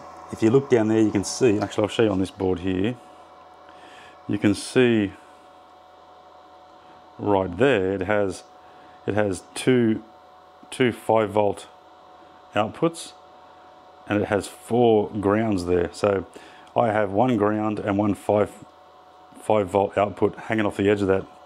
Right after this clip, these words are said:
thirty-eight pin breakout board, um, because it didn't need the extra,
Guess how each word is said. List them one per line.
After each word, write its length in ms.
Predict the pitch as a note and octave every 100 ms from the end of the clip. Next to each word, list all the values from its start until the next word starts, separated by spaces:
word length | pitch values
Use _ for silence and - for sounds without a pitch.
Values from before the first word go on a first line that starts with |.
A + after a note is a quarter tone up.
| - - - - -
thirty-eight 500 | A2+ G#2 G2+ G2 -
pin 360 | - G2 F#2+ - -
breakout 360 | G2+ G#2 B2+ F#2+
board, 240 | C3 F3+ - - - - - - - - - - - -
um, 300 | G#2 G#2 G2+
because 200 | - A2+
it 40 |
didn't 260 | C#3 B2+ G2+
need 240 | B2+ A#2+
the 100 | G2+
extra, 500 | G#2 - - G2+ F#2+